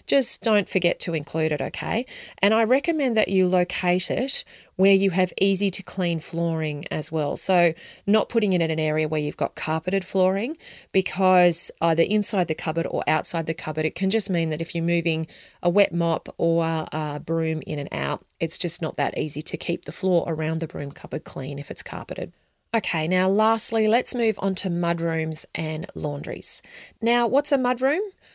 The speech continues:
Well, mudrooms are especially common in cold climates in Australia, the U K and the U S A,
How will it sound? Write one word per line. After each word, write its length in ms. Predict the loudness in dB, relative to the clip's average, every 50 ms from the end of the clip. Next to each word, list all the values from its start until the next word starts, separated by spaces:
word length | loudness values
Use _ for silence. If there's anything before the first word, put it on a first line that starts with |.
| _ _ _ _
Well, 140 | 2 2 4
mudrooms 500 | 4 2 2 2 2 2 4 4 4 2
are 80 | 2
especially 580 | 2 2 0 2 2 2 2 4 4 4 2 2
common 400 | 0 -2 -2 -2 0 0 0 0
in 280 | 0 0 0 0 0 -2
cold 300 | -4 -4 -4 -4 -4 -4
climates 440 | -4 -4 -2 -2 -2 -2 -2 -4 -4
in 140 | -4 -4
Australia, 720 | -2 -2 -2 0 0 0 2 2 2 2 2 2 0 -2 -2 -4
the 100 | -2 0
U 140 | 0 -2
K 360 | -2 -4 -4 -2 -2 0 0 -2 -2
and 120 | -4 -4
the 60 | -4
U 220 | -2 -2 -2 -2 0
S 160 | -2 -2 -2
A, 280 | -2 0 0 -2 -2